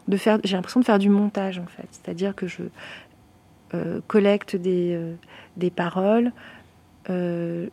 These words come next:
je récolte des matériaux qui peuvent être des matériaux, euh, parfois vidéo, euh, photos, euh, musicaux, et cetera.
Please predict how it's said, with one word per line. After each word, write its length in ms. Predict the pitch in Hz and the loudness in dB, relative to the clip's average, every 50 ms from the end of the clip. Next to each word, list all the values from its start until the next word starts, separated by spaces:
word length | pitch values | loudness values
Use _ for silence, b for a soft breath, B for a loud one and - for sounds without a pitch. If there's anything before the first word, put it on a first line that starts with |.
| - - | -8 -8
je 680 | 185 180 185 180 175 175 180 175 175 175 180 180 185 | -4 -4 -2 -2 -2 -2 -2 -2 -2 -2 -4 -4 -4
récolte 460 | 175 180 180 180 - 190 185 190 - | -2 -2 -2 0 2 2 2 2 0
des 140 | 175 170 175 | 0 0 2
matériaux 600 | 170 170 170 - 175 170 175 180 196 214 226 226 | 2 0 -2 -2 -4 -2 0 2 2 4 4 2
qui 160 | 214 - - | 0 -4 -8
peuvent 220 | - - 180 175 - | -4 -4 -4 -4 -4
être 260 | 175 175 - - - | -8 -10 -8 -8 -6
des 140 | 170 180 175 | -4 -4 -4
matériaux, 640 | 170 165 165 - 170 165 170 175 180 185 190 190 185 | -4 -6 -8 -10 -10 -8 -6 -6 -4 -4 -2 -2 -2
euh, 540 | 175 165 165 165 165 165 165 - - - - - - - - - | -2 -4 -4 -6 -6 -6 -6 -6 -6 -6 -8 -8 -10 -12 -14 -14
parfois 280 | - 170 - - - 165 | -14 -14 -12 -8 -8 -6
vidéo, 760 | 160 165 160 - 170 170 185 208 214 214 214 214 208 208 202 196 | -6 -6 -6 -4 -2 2 2 2 4 4 4 4 4 4 2 2
euh, 220 | 180 175 170 170 B B B B B B | 0 -2 -4 -8 B B B B B B
photos, 640 | B - - 180 175 - - 190 202 208 220 226 220 B B B B B B B _ - | B -8 -6 -6 -6 -4 -2 0 2 2 2 0 -2 B B B B B B B _ -6
euh, 420 | 180 175 175 175 170 170 170 170 165 160 | -4 -2 -2 -2 -2 -4 -4 -4 -4 -2
musicaux, 640 | 175 175 170 165 170 170 - - - 208 208 214 214 | -2 -2 -2 -4 -8 -14 -14 -8 -2 0 2 2 2
et 80 | 208 | 0
cetera. 440 | - - - - 175 170 185 214 254 | -2 -6 -8 -8 -6 -4 -2 -4 -4